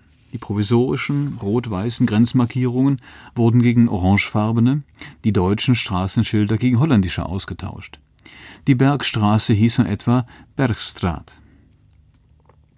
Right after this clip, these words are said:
Mit einem Schlag veränderte sich das tägliche Leben.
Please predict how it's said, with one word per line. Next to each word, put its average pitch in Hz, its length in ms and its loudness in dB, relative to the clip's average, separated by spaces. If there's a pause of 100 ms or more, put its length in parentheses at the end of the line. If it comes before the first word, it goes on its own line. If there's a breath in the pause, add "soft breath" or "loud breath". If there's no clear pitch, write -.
(720)
Mit 107 160 2
einem 101 260 2
Schlag 92 400 -2 (440 loud breath)
veränderte 123 540 2
sich 101 180 0
das - 320 -2
tägliche 104 480 -2
Leben. 95 340 -6